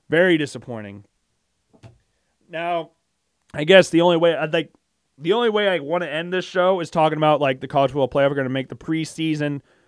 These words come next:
pre-week one predictions for the college football playoff.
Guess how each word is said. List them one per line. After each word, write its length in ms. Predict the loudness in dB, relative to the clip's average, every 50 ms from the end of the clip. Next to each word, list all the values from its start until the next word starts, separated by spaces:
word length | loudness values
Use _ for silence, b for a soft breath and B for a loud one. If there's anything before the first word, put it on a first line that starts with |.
| _
pre-week 560 | -4 0 0 2 2 0 0 -2 -4 -4 -2
one 220 | 2 2 2 2 2
predictions 500 | 0 0 0 0 -2 -2 -4 -6 -4 -2
for 60 | -2
the 80 | -2 2
college 180 | 4 2 4
football 160 | 4 0 -2
playoff. 340 | 0 0 0 0 0 -2 -2